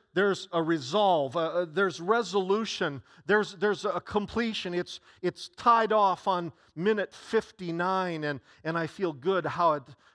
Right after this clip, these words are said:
that, that, that's, that's what we call closure. Closure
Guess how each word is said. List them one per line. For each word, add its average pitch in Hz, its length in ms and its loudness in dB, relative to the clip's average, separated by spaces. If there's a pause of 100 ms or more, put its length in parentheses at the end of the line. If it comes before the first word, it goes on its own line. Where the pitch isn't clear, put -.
that, 180 240 0
that, 233 280 4
that's, 240 420 2 (140)
that's 208 320 -2 (380)
what 196 160 -2
we 185 80 -8
call 165 340 -4
closure. 185 680 -4
Closure 214 720 2